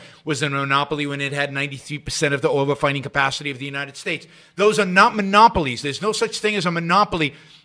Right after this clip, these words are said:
in a free market or even in a semi-free market. Monopolies are government creatures. The post office, that's a monopoly. Market share does not denote monopoly.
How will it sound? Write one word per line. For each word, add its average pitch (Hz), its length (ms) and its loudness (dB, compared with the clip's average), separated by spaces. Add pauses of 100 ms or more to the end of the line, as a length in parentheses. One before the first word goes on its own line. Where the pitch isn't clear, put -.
(140)
in 208 320 0
a 185 140 -2
free 180 340 -8
market 170 340 -4
or 151 140 -4
even 170 280 -6
in 165 380 -8
a 160 200 -4
semi-free 135 760 -2
market. 92 380 -18 (420)
Monopolies 208 720 0
are 165 120 -4
government 175 600 2
creatures. 147 580 -8
The - 80 -14
post - 460 2
office, - 480 -2 (520)
that's 208 380 6
a 214 60 6
monopoly. 208 600 2 (1400)
Market 226 480 0
share 233 420 8
does 170 220 0
not 190 220 2
denote 185 260 2
monopoly. 156 540 -4